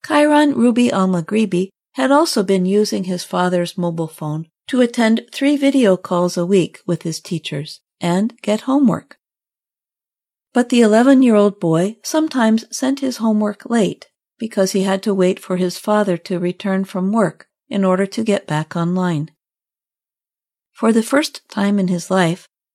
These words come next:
Maghribi was falling behind in his studies. He also had to take care of his sick mother.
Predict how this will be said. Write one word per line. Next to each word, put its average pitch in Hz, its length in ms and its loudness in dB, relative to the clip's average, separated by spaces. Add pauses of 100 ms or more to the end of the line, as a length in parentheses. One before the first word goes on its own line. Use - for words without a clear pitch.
(220)
Maghribi 214 460 2
was 185 200 0
falling 185 400 2
behind 190 520 0
in 165 140 -2
his 175 180 -2
studies. 175 580 -4 (1300)
He 208 180 0
also 220 300 2
had 180 240 -2
to 196 100 -8
take 190 300 -6
care 170 240 -4
of 180 100 -4
his 196 200 -6
sick - 280 -8
mother. 214 420 0